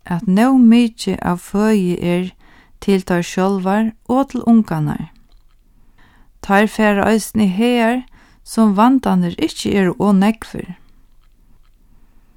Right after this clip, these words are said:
Vit halda kanska at tað er løgið at fuglar koma til Føroya,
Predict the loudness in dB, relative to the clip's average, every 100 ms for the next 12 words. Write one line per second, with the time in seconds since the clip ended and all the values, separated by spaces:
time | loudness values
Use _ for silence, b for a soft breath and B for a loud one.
0 | _ -2 -2 -2 -2 0 0 0 2 2
1 | 2 0 -6 -6 -6 -6 -4 -4 -2 0
2 | 0 0 0 0 -4 -8 b b b b
3 | b -4 -4 -2 -4 -2 -2 -2 0 0
4 | 2 0 -4 -8 -2 -2 -2 -4 -8